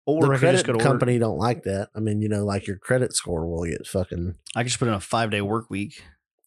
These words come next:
Speaker 2: I mean, you
Speaker 1: and
Speaker 2: could. It's
Speaker 1: work
Speaker 2: an
Speaker 1: on the Jeep
Speaker 2: option.
Speaker 1: this time.
Speaker 2: Or just, just don't go to work.
Speaker 1: I just need to work on the Jeep instead of, like,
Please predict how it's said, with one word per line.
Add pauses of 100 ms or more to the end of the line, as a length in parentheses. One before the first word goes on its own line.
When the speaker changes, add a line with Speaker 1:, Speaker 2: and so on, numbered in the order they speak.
(100)
Speaker 2:
I
mean,
you
Speaker 1:
and
Speaker 2:
could. (140)
It's
Speaker 1:
work
Speaker 2:
an
Speaker 1:
on
the
Jeep
Speaker 2:
option.
Speaker 1:
this
time. (440)
Speaker 2:
Or
just, (440)
just
don't
go
to
work. (420)
Speaker 1:
I
just
need
to
work
on
the
Jeep
instead
of,
like,